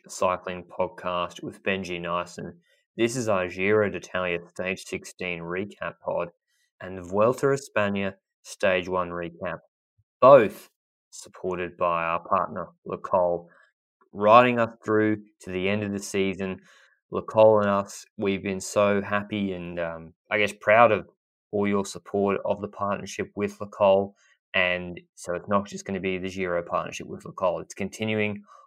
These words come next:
all through the Vuelta. Um, as you know, Le Col make performance cycling apparel, but re the Giro, if you wanna get on a little thing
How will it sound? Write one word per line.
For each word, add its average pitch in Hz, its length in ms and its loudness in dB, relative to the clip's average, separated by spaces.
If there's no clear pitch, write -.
all 110 200 2
through 104 300 -4
the 95 80 -2
Vuelta. 90 560 0
Um, 82 320 -16
as 113 200 2
you 110 80 -2
know, 107 180 4
Le 101 80 -2
Col 95 320 2
make 90 320 -4
performance 95 720 -6
cycling 98 540 0
apparel, 92 640 0
but 95 240 2
re 170 160 4
the 160 140 0
Giro, 110 420 4
if - 680 -10
you - 40 -4
wanna 220 160 0
get 190 140 2
on 120 140 4
a 110 100 4
little 101 200 2
thing 107 420 -4